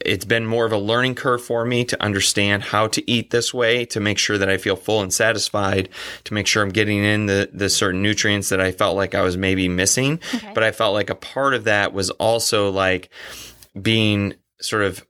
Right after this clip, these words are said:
Speaker 1: brainwashed, if you will, to believe that your protein could only come from meat, right? Which I think is, is pretty common out there. And I'm not saying that it's bad that if you eat meat all the time,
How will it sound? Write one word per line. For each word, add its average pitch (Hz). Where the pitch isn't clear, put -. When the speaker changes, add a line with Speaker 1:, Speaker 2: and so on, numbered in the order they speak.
Speaker 1:
brainwashed, 107
if 92
you 95
will, 98
to 92
believe 98
that 92
your -
protein 107
could -
only 98
come 104
from 90
meat, 82
right? 92
Which 107
I 113
think 123
is, 107
is 90
pretty 127
common 95
out -
there. 98
And 113
I'm 117
not 135
saying 135
that 117
it's 104
bad 113
that 104
if 101
you 113
eat 120
meat 117
all 104
the 92
time, 98